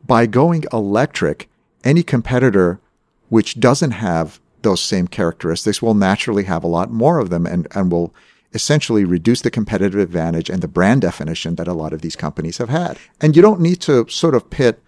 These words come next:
uh, Tesla against, uh, Porsche or, you know, Chevrolet, the Chevrolet Bolt versus a, a Corvette. Here's a simple example for you. People really consider B M W and Mercedes to have reasonably distinct brand identities.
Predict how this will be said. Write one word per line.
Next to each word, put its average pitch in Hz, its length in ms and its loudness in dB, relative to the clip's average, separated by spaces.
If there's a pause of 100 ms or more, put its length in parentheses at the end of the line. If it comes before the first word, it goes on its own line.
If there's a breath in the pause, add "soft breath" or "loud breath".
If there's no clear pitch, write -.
(420)
uh, - 160 -2
Tesla 117 520 0
against, 95 600 0
uh, 76 140 -2
Porsche - 680 4
or, 87 460 2
you 101 380 -6
know, 87 60 -2
Chevrolet, 104 840 4
the 87 80 -6
Chevrolet 78 480 -2 (320)
Bolt 120 280 4
versus 104 440 -2
a, 78 520 -4 (140)
a - 80 -8
Corvette. 113 520 4 (240)
Here's 190 240 4
a 147 60 2
simple 113 640 0
example 101 480 -2
for - 240 -8
you. 69 240 -8 (520 soft breath)
People 147 260 4
really 123 180 4
consider 104 460 2
B 104 180 2
M 92 140 2
W 101 360 2
and 85 100 0
Mercedes 123 500 -2
to 92 100 -8
have 85 280 -6
reasonably 95 420 -2
distinct - 640 -6 (240)
brand 107 260 2
identities. 80 680 -6